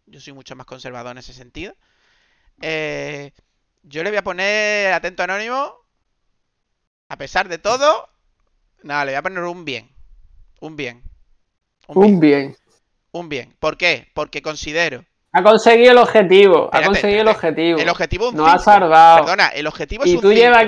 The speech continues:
Speaker 2: aquí diez minutos largándole al tío que no ve cómo. La has puesto fino, ¿eh?
Speaker 1: <laughs> A ver, cuando
Speaker 2: La has
Speaker 1: tú
Speaker 2: puesto fino una
Speaker 1: Pero, pero
Speaker 2: milla.
Speaker 1: déjame, déjame. Cuando
Speaker 2: Ha
Speaker 1: tú
Speaker 2: recibido hasta el segundo.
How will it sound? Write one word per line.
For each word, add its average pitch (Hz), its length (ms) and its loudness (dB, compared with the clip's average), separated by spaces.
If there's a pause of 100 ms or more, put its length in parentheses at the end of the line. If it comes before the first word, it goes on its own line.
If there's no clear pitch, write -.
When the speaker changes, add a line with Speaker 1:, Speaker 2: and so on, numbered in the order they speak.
Speaker 2:
aquí 254 340 -2
diez 226 220 2
minutos 254 460 2
largándole 214 600 2
al 208 180 -2
tío 240 320 2
que 208 140 -2
no 185 100 -2
ve 214 80 -2
cómo. 233 180 -2
La 160 120 0
has 170 60 -2
puesto 208 200 -2
fino, 233 400 2
¿eh? 262 100 -2
Speaker 1:
<laughs> - 1080 -18
A 143 120 -6
ver, 165 240 -2 (140)
cuando 170 240 -6
Speaker 2:
La 170 80 4
has 170 40 2
Speaker 1:
tú 269 60 -6
Speaker 2:
puesto 247 300 4
fino 240 280 4
una 214 120 2
Speaker 1:
Pero, 196 120 0 (160)
pero - 0 -
Speaker 2:
milla. 143 140 -6
Speaker 1:
déjame, 127 400 -12
déjame. 160 440 -16
Cuando 139 240 -12
Speaker 2:
Ha - 40 4
Speaker 1:
tú 208 60 4
Speaker 2:
recibido 254 360 4
hasta 262 140 4
el 247 60 4
segundo. 196 440 0